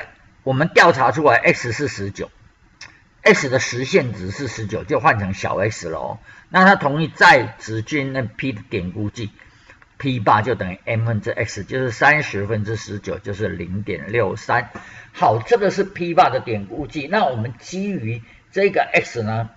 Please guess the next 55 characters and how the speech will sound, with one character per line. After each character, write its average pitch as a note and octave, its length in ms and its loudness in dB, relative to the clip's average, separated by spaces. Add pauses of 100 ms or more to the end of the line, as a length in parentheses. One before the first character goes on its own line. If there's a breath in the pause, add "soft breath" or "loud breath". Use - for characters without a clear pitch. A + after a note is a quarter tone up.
(420 soft breath)
它 D3+ 160 2
是 D3+ 140 -6
一 C3+ 40 -10
个 C3 120 0
二 D#3 200 4
项 C3 280 0
分 A#2 220 -2
布， G#2+ 280 -10
我 G2 120 -6
们 G#2 160 -4
就 D#3+ 120 0
来 G#2 160 0
看 B2 220 -6
看 A2+ 160 -2
这 - 80 -6
个 G#2+ 100 -2
P D#3 340 -8
bar C#3+ 360 0
它 C#3 100 -2
的 A#2+ 80 -2
性 A#2 320 -6
质 F2+ 220 -16
是 A2+ 140 -14
什 - 180 -10
么。 - 160 -12 (320 soft breath)
我 A#2 140 -6
们 A#2 120 0
来 A#2+ 120 6
看 C3+ 420 -2
一 A#2 60 -12
看 B2+ 160 2
这 - 80 -2
个 A2+ 100 -2
P A#2 240 -10
bar G#2+ 200 0
哈， G2+ 200 -4
这 - 80 -4
个 A#2+ 80 -4
随 A2+ 200 -6
机 G#2+ 180 -12
变 A2 220 -6
数， A#2 160 -10
这 - 100 -10
个 G#2+ 120 -4
P A2 200 -8
bar， G2+ 240 -2
这 C3+ 100 -4
个 A2 140 0
样 C3+ 340 2
本 F2+ 160 -6
比 F#2 220 -12
例 C#3 160 -6
的 A2 100 -2
性 G#2+ 380 -10
质， - 260 -18